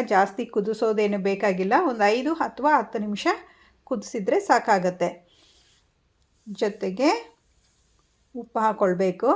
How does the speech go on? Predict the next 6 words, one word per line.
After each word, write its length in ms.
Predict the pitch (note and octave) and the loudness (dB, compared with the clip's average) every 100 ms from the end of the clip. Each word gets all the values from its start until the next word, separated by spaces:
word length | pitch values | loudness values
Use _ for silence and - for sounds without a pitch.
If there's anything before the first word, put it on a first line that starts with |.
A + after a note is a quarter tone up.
| G#4+ _ _ _ _ _ - | 0 _ _ _ _ _ -4
ಕುದಿಸೋದೇನು 720 | B3+ G#3+ - A#3+ A3 G#3+ G3+ | -4 -2 2 2 2 2 2
ಬೇಡ, 280 | F#3+ F#3+ F#3 C#4+ A4 - | 2 2 2 0 -2 -10
ಒಂದೆರಡು 440 | A#3+ G#3 G#3+ A#3 A#3 C4 | -6 2 4 6 4 0
ಕುದಿ 220 | A#3+ B3 | 0 2
ಬಂದರೆ 400 | A3+ G#3+ G3+ D4 | 2 2 4 2
ಸಾಕು. 460 | F4+ B3 G3 - | 4 4 2 2